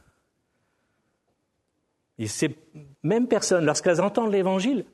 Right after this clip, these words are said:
qu'est-ce qui fait clic, là ? Ah, c'est l'amour de Dieu. Ah là,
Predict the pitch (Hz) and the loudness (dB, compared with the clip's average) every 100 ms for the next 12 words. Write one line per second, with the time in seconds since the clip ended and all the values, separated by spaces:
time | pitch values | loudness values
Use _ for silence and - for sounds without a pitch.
0 | _ - - - - - 180 - 220 - | _ -20 -6 -4 -2 -2 -2 -2 -6 -6
1 | 107 87 _ _ _ _ - - - 113 | -8 -8 _ _ _ _ -20 -20 -14 -14
2 | - 117 - 113 120 - 90 - - _ | -12 -10 -10 -10 -12 -12 -20 -20 -20 _
3 | _ _ _ _ _ _ _ _ - - | _ _ _ _ _ _ _ _ -6 -4
4 | - 339 | -4 -6